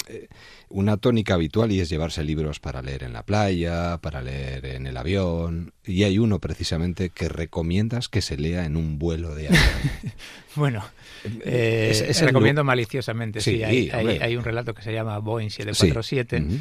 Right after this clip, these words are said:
Speaker 2: y sí que es verdad que, bueno,
Speaker 1: Es
Speaker 2: se,
Speaker 1: que es
Speaker 2: se
Speaker 1: muy
Speaker 2: puede,
Speaker 1: apropiado,
Speaker 2: se puede
Speaker 1: es muy
Speaker 2: leer en
Speaker 1: apropiado.
Speaker 2: tierra, pero es verdad que el efecto, el efecto del relato adquiere toda su intensidad performativa cuando se lee en vuelo, ¿no?
Speaker 1: Mm.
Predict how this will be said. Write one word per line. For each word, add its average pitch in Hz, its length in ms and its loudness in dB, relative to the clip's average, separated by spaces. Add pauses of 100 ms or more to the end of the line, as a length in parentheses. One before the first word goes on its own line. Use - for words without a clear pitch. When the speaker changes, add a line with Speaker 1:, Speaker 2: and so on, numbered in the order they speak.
(580)
Speaker 2:
y 143 160 -4
sí 113 120 -2
que 113 100 -2
es 110 80 -2
verdad 113 260 -2
que, 98 600 -6
bueno, 98 240 -14 (1000)
Speaker 1:
Es - 140 -6
Speaker 2:
se, - 60 -6
Speaker 1:
que - 80 -2
es 80 60 -2
Speaker 2:
se 101 120 4
Speaker 1:
muy 92 80 6
Speaker 2:
puede, 147 180 6
Speaker 1:
apropiado, 87 180 2
Speaker 2:
se 127 100 0
puede 180 200 4
Speaker 1:
es 127 40 4
muy - 20 4
Speaker 2:
leer 120 160 2
en - 40 2
Speaker 1:
apropiado. 117 160 0
Speaker 2:
tierra, 135 440 4
pero 131 360 0
es 120 200 -8
verdad 117 260 0
que 120 80 -2
el 104 80 0
efecto, 104 960 -6 (340)
el 117 160 -10
efecto 110 420 -8
del 107 140 0
relato 110 960 -4
adquiere 104 440 -6
toda 104 240 -4
su 101 140 -8
intensidad 101 640 -6
performativa 101 720 -6
cuando 101 260 -6
se 98 140 -10
lee 98 160 -6
en 95 140 -12
vuelo, - 260 -14 (100)
¿no? 85 160 -12
Speaker 1:
Mm. 62 360 -6